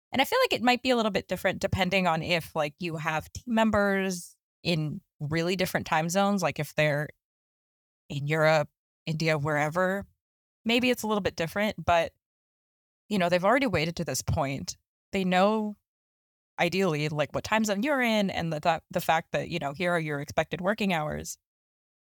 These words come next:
Like, one of the th-, things that I am trying to implement more for myself this year and kind of just going forward is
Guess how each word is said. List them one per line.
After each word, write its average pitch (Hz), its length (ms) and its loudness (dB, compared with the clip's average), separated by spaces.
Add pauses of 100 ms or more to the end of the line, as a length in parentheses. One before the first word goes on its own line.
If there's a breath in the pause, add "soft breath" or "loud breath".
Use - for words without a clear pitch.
Like, - 160 -2 (240)
one 214 180 2
of 285 80 2
the 254 100 -2
th-, - 140 -12 (140)
things 190 320 2
that 175 140 0
I 165 160 2
am 175 120 0
trying 165 360 -2
to 160 240 -4
implement 190 380 -2
more 160 140 0
for 160 120 -8
myself 147 480 -2
this 156 340 -2
year 185 160 4
and 175 100 0
kind 208 160 -4
of 233 60 -8
just 185 160 -4
going 160 180 -2
forward 170 440 0
is 160 360 -4